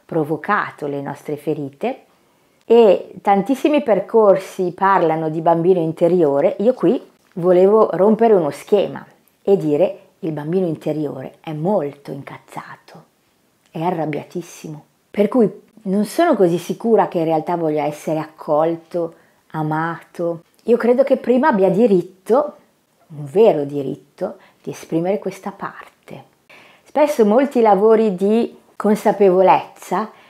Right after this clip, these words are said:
saltano pie pari l'incazzatura del bambino interiore, che corrisponde appunto al sé inferiore, e in questo caso ci ha visto giusto la persona che mi ha posto questa domanda.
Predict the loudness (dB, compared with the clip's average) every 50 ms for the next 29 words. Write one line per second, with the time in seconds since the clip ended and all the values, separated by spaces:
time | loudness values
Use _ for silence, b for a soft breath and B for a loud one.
0 | b b b b b b -14 -6 0 2 4 4 4 2 0 0 2 2 2 0
1 | -2 -4 -6 0 0 2 2 0 -2 -2 -2 -2 0 0 0 0 0 -2 -4 -10
2 | _ _ _ _ _ 0 0 2 2 2 0 0 0 0 -2 -2 -2 -2 -2 0
3 | 2 2 2 2 2 2 2 2 2 2 2 0 0 -4 -8 -4 -4 -2 -2 -2
4 | -2 -4 -4 -8 -10 -10 -8 -6 -2 0 0 0 0 0 0 -2 -2 -2 -4 -10
5 | -6 -2 -2 -2 -2 -4 -6 -10 -10 -6 -2 0 0 0 -2 -6 -8 -8 -6 -4
6 | -2 -2 -4 -4 -4 -2 -2 -2 -2 -4 B B B B B B B B B B
7 | B 0 2 2 2 4 2 0 0 0 -2 -2 -2 -2 -4 -4 -4 -2 0 0
8 | 0 0 B B B B _ -6 -4 -4 -4 -4 -6 -6 -4 0 2 2 2 2
9 | 0 -4 -6 -6 -6 -6 -8 -12 _ _ B B B B B B -2 -2 0 2
10 | 0 0 0 -2 -2 -2 -2 0 0 -2 0 0 0 -2 -2 -4 -4 -4 -6 -10
11 | -8 -6 -6 -8 -6 -8 -8 -8 -6 -6 -8 -8 -10 -12 -16 -18 -20 -20 -20 -20
12 | -20 -20